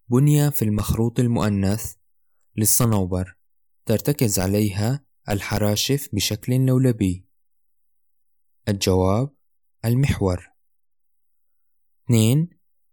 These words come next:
بنية تتكون فيها حبات الطلع في المخروط المذكر للصنوبر. الجواب: الكيس الطلعي.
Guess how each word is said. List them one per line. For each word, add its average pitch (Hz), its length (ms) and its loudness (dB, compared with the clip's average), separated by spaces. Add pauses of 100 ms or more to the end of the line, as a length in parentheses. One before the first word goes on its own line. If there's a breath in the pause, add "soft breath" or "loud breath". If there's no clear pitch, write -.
(100)
بنية 139 400 6
تتكون 113 720 2
فيها 98 380 -2
حبات 101 540 -6
الطلع 117 560 -4 (360)
في - 120 -6
المخروط 107 600 -2
المذكر 98 800 -2
للصنوبر. 113 840 0 (1700)
الجواب: 101 720 2 (240)
الكيس 113 460 -2
الطلعي. 104 640 0